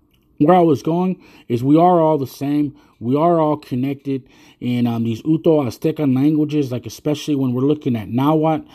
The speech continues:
a lot of the words, a lot of people don't know, um, like Michigan, uh, Mi-, uh, you know, um, when you look at, you know, where did that word, uh, Michigan come from? You know, again,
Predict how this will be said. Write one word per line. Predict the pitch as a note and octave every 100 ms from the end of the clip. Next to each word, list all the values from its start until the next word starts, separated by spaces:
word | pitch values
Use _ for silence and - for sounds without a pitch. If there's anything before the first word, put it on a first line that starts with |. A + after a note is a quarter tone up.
| - - -
a | A#2+
lot | B2+ D#3 F3+
of |
the | D#3
words, | A#2+ C#3+ E3+ E3
a | A#2+
lot | B2+ D3+
of | D3
people | E3 D3+ C3+
don't | C#3 B2+ A2+
know, | B2 D#3 F#3 F3 _ - - -
um, | B2+ C3 B2 A#2
like | A#2 A#2 E2+
Michigan, | - A2+ C#3 D3+ - F3 F#3+ F#3+ F3 _ _ _ _ -
uh, | C3 B2 A2+ G#2+
Mi-, | A2+ C3 B2
uh, | B2 A#2 A2 G#2+ G2+
you | A2+ A#2 A#2+
know, | B2 G#2 F#2+
um, | A2+ A2 G2+ A2
when | A#2+ A#2+
you | E3
look | D#3+ E3 F3 D#3+
at, | D3 B2+
you | C3 C3
know, | A2+
where | A2 C3 C#3+ D#3+ E3+ F3 D#3 _ _ _ _ A2
did | G#2+ D3 D#3 D#3 B2+ -
that | G#2 G#2+ C3+ C3+ -
word, | A2 A#2 A#2+ A2+ A2 _ - - -
uh, | - A#2 G#2+ G#2
Michigan | A2 B2+ - A2 A#2
come | G2+ A#2 A2
from? | - F2+ - - _ _ _ _ -
You | B2
know, | B2+ B2+ -
again, | A#2 G#2 C#3 G#2+ G2